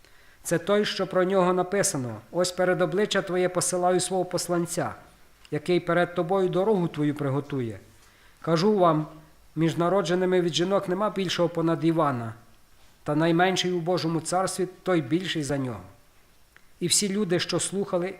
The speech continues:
і митники, визнали Божу волю за слушну і охрестились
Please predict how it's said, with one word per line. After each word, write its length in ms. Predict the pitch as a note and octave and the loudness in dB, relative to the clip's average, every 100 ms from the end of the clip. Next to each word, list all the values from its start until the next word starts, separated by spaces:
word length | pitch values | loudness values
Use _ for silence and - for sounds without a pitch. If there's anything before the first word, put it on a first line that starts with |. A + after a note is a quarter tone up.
| - | -2
і 100 | F3+ | 0
митники, 640 | E3 F3+ F3+ E3 D#3+ D3+ - - - - - | 2 2 -2 -6 -4 -6 -8 -20 -20 -20 -10
визнали 500 | C#3 A3+ E3+ E3+ D#3 | 2 4 4 4 2
Божу 340 | D3 E3 C#3 D3 | 2 0 0 -2
волю 360 | D3 F#3+ F3+ | 0 0 0
за 120 | D#3 | -2
слушну 560 | E3+ - F#3 - B2 G#2 - - - _ - | -4 -4 -4 -4 -8 -12 -16 -20 -20 _ -2
і 160 | F#3 | 0
охрестились 800 | F3 F3+ E3+ - G#3+ G#3 F#3 - | 2 2 0 0 0 0 0 -2